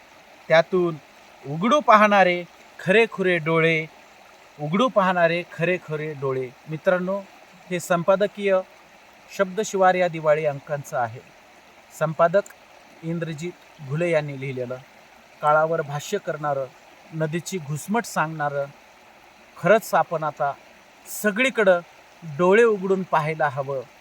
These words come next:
त्या डोळ्यांचा संबंध डोक्यात असलेल्या मेंदूशी आणायला हवा, तरच उद्याच्या पिढ्या जगतील.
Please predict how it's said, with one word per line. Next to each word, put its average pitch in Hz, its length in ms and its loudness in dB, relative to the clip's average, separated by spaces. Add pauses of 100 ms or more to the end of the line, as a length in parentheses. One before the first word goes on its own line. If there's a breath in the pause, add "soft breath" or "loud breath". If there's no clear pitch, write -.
(320)
त्या 170 80 4
डोळ्यांचा 156 580 2
संबंध 196 440 0 (520)
डोक्यात 165 380 2
असलेल्या 165 600 0
मेंदूशी 170 540 -6
आणायला 170 380 0
हवा, 143 320 0 (540)
तरच 214 320 4
उद्याच्या 180 380 -2
पिढ्या 160 440 2 (720)
जगतील. 143 600 -6